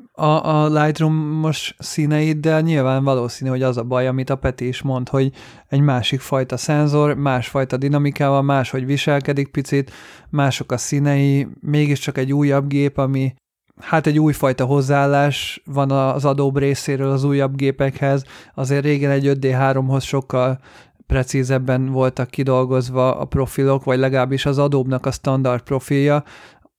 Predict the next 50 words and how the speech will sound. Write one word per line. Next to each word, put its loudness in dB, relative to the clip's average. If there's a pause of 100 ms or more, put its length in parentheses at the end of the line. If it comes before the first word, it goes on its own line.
(140)
Ha 2
lefotóztál 0
egy 0
piros 0
almát, 0
akkor -4
egy 0
öt 2
D -2
hárommal 0
az -4
tényleg -2
piros 0
volt. 0 (240)
Most -4
meg 0
ugye 2
ott 0
tartunk, -2
hogy -2
egy -4 (220)
E -2
O -4
S -12 (180)
R, 0
ami -2
egy -4
újabb 2
gép, 0 (580)
ahhoz 0
meg 0
már 2 (100)
a 0
jelenlegi 0
Adobe 0
standard 0 (180)
nem 0
annyira -2
jó. 2
Ugye 0
az -4
Adobe 0
Color, 0
ami -2
nemrég -2
jelent -2
meg, 0
az -2
újabb 0
Adobe 0